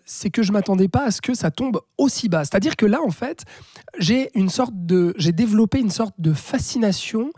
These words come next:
à voir s'enfoncer dans la merde, euh, le, pas commercialement, hein, parce que ces films-là continuent à marcher, mais en tout cas qualitativement,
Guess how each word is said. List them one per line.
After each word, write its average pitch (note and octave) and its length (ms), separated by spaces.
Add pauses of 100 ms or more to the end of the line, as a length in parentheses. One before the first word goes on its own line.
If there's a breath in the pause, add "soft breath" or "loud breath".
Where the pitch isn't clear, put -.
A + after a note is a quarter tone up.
(280 loud breath)
à F#3 140
voir G#3+ 680
s'enfoncer A3+ 880
dans F#3+ 140
la F#3 120
merde, C4+ 400 (500 loud breath)
euh, F#3 260
le, F#3 280
pas G#3 220
commercialement, C4 680
hein, C#4 60
parce F#3+ 160
que G3 120
ces E3+ 160
films-là F#3+ 320
continuent G3+ 460
à E3 60
marcher, E3 340
mais E4+ 80
en F3+ 100
tout G#3 120
cas F3+ 140
qualitativement, F3 880